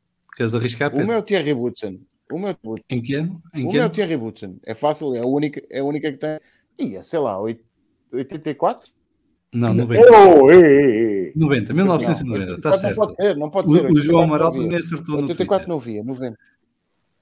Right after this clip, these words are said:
Speaker 1: Boutsen em noventa, mais. Consegues mais alguma?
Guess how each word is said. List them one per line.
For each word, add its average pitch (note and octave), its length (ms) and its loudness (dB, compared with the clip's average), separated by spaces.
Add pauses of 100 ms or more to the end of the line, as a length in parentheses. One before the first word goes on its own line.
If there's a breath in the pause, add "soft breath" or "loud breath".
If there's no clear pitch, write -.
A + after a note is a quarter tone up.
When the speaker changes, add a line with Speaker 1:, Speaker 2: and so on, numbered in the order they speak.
(460)
Speaker 1:
Boutsen E3 260 -6
em D3+ 100 -4
noventa, G2 500 -10
mais. G2+ 340 -14 (4000)
Consegues C#3+ 300 -4
mais D3+ 140 -2
alguma? E3+ 440 -6